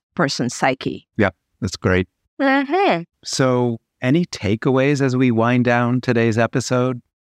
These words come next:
Speaker 1: I think that partners should be a mutual stakeholders in their fate as a couple.
Speaker 2: That's so good.
Speaker 1: We should try to avoid inequity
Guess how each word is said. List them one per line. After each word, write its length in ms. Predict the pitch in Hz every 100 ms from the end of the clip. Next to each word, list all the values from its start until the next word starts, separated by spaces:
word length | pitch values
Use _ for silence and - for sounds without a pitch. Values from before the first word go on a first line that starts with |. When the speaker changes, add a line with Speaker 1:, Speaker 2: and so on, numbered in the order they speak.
| _ -
Speaker 1:
I 120 | 277
think 340 | 277 285 277 -
that 680 | 214 240 233 220 220 - - -
partners 420 | 294 359 392 381
should 320 | - 285 220
be 380 | 196 240 240 240
a 80 | 233
mutual 1000 | 226 220 240 240 - 226 220 202 202 196 - - - 262 240 _ _ 233
stakeholders 640 | 214 175 - - - - -
in 160 | 220
their 180 | 202 185
fate 500 | - - 226 247 - -
as 340 | 208 226 277 277
a 80 |
couple. 460 | 262 427 - 82 - _ -
Speaker 2:
That's 200 | 85 -
so 200 | 92 82
good. 360 | 82 85 80 - _ _
Speaker 1:
We 300 | 277 302 311
should 760 | - - - 269 262 254 226 - _ _ _ _ _
try 300 | - 269 247 233
to 200 | 294 320
avoid 540 | 208 185 233 247 240
inequity 1000 | - 226 214 226 233 214 190 160 156 175